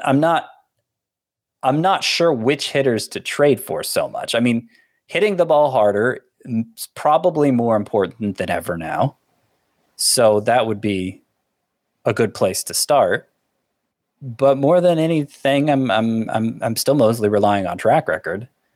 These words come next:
you know, with maybe a-, average exit velocity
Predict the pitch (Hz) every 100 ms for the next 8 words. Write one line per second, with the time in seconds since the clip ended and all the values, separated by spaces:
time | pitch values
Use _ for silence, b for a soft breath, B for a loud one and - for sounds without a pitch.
0 | _ _ _ _ _ _ - 95 95 -
1 | 104 101 104 98 120 - 110 104 101 104
2 | 104 98 101 98 98 107 98 95 95